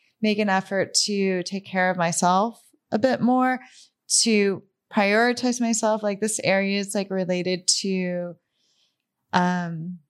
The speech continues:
yeah, to that abundance and having a lot of fullness and having, like, I was making this allu-, um, allusion to, like, you know, in, um, L A, every, like, or in most places, especially in California, people have, like, fruit trees.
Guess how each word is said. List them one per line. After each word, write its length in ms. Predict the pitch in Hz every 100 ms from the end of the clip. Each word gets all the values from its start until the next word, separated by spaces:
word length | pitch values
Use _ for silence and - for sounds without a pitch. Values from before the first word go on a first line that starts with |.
| _ _ _ _ _ _ _ _ - - 226
yeah, 180 | 247 202
to 140 | 214
that 180 | 202 190
abundance 600 | 196 196 196 208 214 214
and 80 | 202
having 300 | 196 185 185
a 60 | 180
lot 180 | 170
of 100 | 175
fullness 880 | - - 190 196 247 277 302 - -
and 240 | - 208 214
having, 720 | 202 190 196 196 190 190 185
like, 380 | 135 185 180 - -
I 80 | 196
was 140 | 208
making 300 | 220 214 208
this 160 | 202 196
allu-, 220 | 185 185 - 185
um, 600 | 185 175 170 165 160 175 - - _ _ _ _ - 196
allusion 460 | 214 240 240 226
to, 300 | 214 226 214
like, 240 | 196 185 -
you 140 | - 208
know, 140 | 196
in, 180 | 196 185
um, 440 | 180 180 180 180 - - - - - -
L 200 | 196 196
A, 420 | 214 220 214 214
every, 360 | - 202 220 220
like, 140 | 208 208
or 180 | 226
in 280 | 226 220 196
most 240 | 220 247 240
places, 480 | 180 165 175 175 175
especially 440 | - 190 - 190
in 100 | 185
California, 520 | 185 - - 202 190
people 260 | 185 202 202
have, 160 | 190 175
like, 180 | 175
fruit 220 | - 202 -
trees. 480 | 269 294 311 -